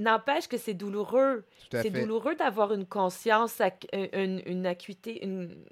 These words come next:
Speaker 1: une conscience, euh, surdéveloppée p-, en face de gens qui, euh, ont pas de conscience ou ont pas, euh,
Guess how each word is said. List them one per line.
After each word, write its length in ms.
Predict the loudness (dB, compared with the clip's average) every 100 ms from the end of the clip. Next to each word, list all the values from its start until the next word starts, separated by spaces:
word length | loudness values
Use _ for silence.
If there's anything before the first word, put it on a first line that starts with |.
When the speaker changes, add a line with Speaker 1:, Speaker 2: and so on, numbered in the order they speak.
| -14
Speaker 1:
une 60 | -4
conscience, 680 | -2 -2 -2 -4 -4 -4 2
euh, 400 | 6 6 4 -8
surdéveloppée 800 | -6 -4 0 0 4 4 4 -4
p-, 160 | -6 -10
en 180 | -2 -2
face 360 | 4 4 4
de 120 | 0 -4
gens 300 | -2 -2 -4
qui, 320 | -6 -2 0
euh, 120 | 0 0 -2
ont 120 | -2
pas 160 | -2 -6
de 60 |
conscience 720 | -4 -4 -4 -4 -4 -4 -8 -16 -20 -4
ou 100 | 0
ont 120 | 0
pas, 400 | 0 -4 0 4
euh, 220 | 6 6